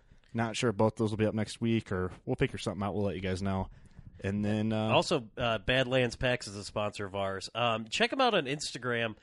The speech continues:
Speaker 2: Uh, they've, uh, they've got a super sweet deal going on right now. Um, I tried to have it up, but we don't get great internet service out here. But there's always, uh, always something new, some new products coming out. They've got, like, you know, just different types of gloves. I mean, they're known for their packs,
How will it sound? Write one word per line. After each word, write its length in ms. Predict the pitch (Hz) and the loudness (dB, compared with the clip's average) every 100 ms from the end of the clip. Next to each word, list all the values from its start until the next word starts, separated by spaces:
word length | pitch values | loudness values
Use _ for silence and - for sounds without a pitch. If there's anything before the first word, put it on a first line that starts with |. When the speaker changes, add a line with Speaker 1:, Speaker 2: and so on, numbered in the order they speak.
| _ _ _ - | _ _ _ -8
Speaker 2:
Uh, 160 | 113 113 | -4 -2
they've, 240 | 139 156 | -4 -4
uh, 400 | 147 127 127 117 | -4 -2 0 -2
they've 180 | 117 127 | -4 -2
got 140 | 175 | 0
a 80 | 151 | 0
super 340 | - - 175 - | -2 -4 -4 -6
sweet 320 | - 165 123 | -8 -8 -6
deal 220 | 139 147 | -2 -2
going 260 | 127 110 107 | -2 -6 -8
on 160 | 107 | -12
right 200 | 110 95 | -12 -10
now. 380 | 101 101 98 98 | -6 -6 -6 -10
Um, 300 | 95 95 85 80 | -12 -14 -14 -12
I 120 | 98 - _ _ | -14 -14 _ _
tried 180 | - 156 | -10 -8
to 60 | 127 | -6
have 180 | 123 107 | -6 -4
it 60 | |
up, 160 | 107 - | -6 -4
but 160 | 95 87 | -8 -8
we 100 | 110 | -6
don't 180 | 120 98 | -6 -6
get 240 | 113 - | -10 -8
great 240 | 110 113 104 | -4 -4 -2
internet 380 | 110 101 90 | -4 -4 -6
service 300 | - 101 98 | -8 -8 -6
out 140 | 107 98 | -6 -4
here. 140 | 107 | -6
But 220 | 101 98 - - - - - | -4 -8 -8 -20 -20 -20 2
there's 200 | 202 240 | 6 8
always, 340 | 233 233 185 165 | 8 8 6 4
uh, 260 | 147 127 117 - | 4 2 -2 0
always 220 | 151 165 | 4 4
something 340 | - 175 156 131 | 4 0 0 2
new, 280 | 131 135 123 | 4 4 2
some 160 | 127 | 0
new 120 | 127 | 0
products 420 | 120 110 117 107 - | 2 2 2 0 -4
coming 220 | 113 107 | -2 0
out. 160 | 104 | -2
They've 120 | 123 110 | -2 -4
got, 180 | 117 | -4
like, 220 | 107 104 107 | -2 -4 -4
you 80 | |
know, 80 | 95 | -6
just 200 | 98 95 - - | -6 -10 -14 -8
different 260 | 117 120 113 | -8 -6 -4
types 220 | 113 - | -6 -6
of 80 | 95 | -12
gloves. 380 | 92 101 104 104 | -4 -2 -2 -4
I 40 | |
mean, 140 | 110 | -4
they're 100 | 113 | 0
known 200 | 120 131 | 2 2
for 120 | 127 110 | 2 -4
their 100 | 98 | -4
packs, 540 | - 120 107 - | -2 -2 -2 -6